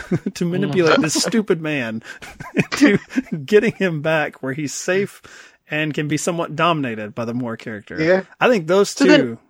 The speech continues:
Speaker 1: are so cute
Speaker 2: He needs
Speaker 1: together.
Speaker 2: to be contained. Yeah.
Speaker 3: So then what's the meet cute with them? What, what was their first scene where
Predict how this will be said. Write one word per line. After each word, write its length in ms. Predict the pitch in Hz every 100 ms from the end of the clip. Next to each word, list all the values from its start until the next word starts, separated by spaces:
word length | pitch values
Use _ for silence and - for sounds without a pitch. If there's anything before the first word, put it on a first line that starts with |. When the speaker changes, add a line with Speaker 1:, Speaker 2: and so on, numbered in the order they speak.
| _
Speaker 1:
are 80 | 139
so 180 | - 139
cute 200 | - 170
Speaker 2:
He 40 | 170
needs 120 | 175
Speaker 1:
together. 180 | 180 180
Speaker 2:
to 60 |
be 40 | -
contained. 720 | 170 139 165 160 131 120 - _ _
Yeah. 180 | 143 139
Speaker 3:
So 60 |
then 180 | 269 302
what's 200 | 285 294
the 100 | -
meet 240 | 277 294 -
cute 220 | - 277
with 180 | 247 -
them? 240 | 262 175
What, 200 | 160 -
what 120 | 190
was 140 | 202 202
their 120 | 202
first 280 | - 147 -
scene 180 | 120
where 140 | 123